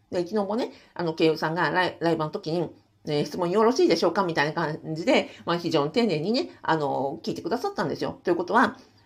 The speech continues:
ね、お母様ともね、すごく意思疎通がされているという感じを受けましたので、きっと、えー、礼儀正しくて、あの、なんかこう、目上の人をね、えーと、なんですか、敬い、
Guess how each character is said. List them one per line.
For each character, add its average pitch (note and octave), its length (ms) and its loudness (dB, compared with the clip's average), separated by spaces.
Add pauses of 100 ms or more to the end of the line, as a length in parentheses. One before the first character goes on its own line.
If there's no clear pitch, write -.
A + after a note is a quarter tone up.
ね、 D#3+ 240 2
お - 100 0
母 - 160 2
様 D3+ 220 -2
と E3 80 -8
も G3 60 -2
ね、 E4+ 120 -4
す - 100 -8
ご E3+ 120 4
く D#3+ 100 4
意 C#3+ 60 2
思 F3 80 0
疎 - 220 -4
通 D3 160 0
が C#3+ 100 -2
さ D#3 80 -2
れ D#3 80 0
て A3 100 2
い G#3+ 40 6
る D#3+ 80 -2
と D#3 100 0
い E3 80 2
う E3+ 360 4
感 F#3 200 -4
じ E3 80 6
を D#3 80 2
受 G#3 240 0
け - 160 -16
ま D#4+ 80 -2
し - 80 -10
た G#3+ 80 -4
の C#3 100 -6
で、 G#3+ 240 2 (840)
き - 80 -2
っ - 100 -12
と、 - 240 4 (220)
え E3 160 4
ー、 C#3+ 40 4
礼 D#3+ 120 10
儀 C#3+ 120 2
正 D3 260 2
し - 60 -6
く D3+ 140 0
て、 A#3 280 4 (160)
あ E3+ 160 2
の、 C#3+ 320 4
な C#3+ 100 0
ん - 20 -2
か C#3+ 100 2
こ C#3+ 160 6
う、 C3 60 2
目 D3+ 160 6
上 C#3+ 220 6
の C#3 120 -2
人 A3+ 160 0
を - 80 2
ね、 - 300 0
え D3 160 0
ー - 40 -4
と、 C3 100 -6
な D3 100 2
ん - 20 -2
で - 60 -4
す - 40 -16
か、 - 160 -2
敬 E3 520 4
い、 B3 200 0